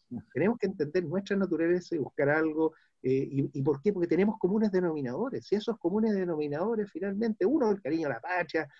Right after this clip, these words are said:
el, el, lo que todos queremos que a Chile le vaya bien, lo mismo que dice Jorge, lo mismo que dice mucha gente. Bueno, seamos capaces en eso, en democracia, construirlo,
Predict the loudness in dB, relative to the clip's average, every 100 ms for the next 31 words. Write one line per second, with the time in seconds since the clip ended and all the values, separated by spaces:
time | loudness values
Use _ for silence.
0 | -20 -2 -2 2 0 2 0 -2 -6 0
1 | 2 2 0 -6 -2 0 2 2 2 0
2 | 2 4 4 2 -6 _ _ 0 2 0
3 | 0 -2 -4 -2 -2 0 0 2 2 2
4 | 0 -2 -4 -4 -2 -2 0 0 0 -6
5 | _ _ _ -2 -2 0 0 0 2 2
6 | 2 0 -2 0 4 4 2 2 0 -2
7 | -8 -6 -6 -4 -6 -6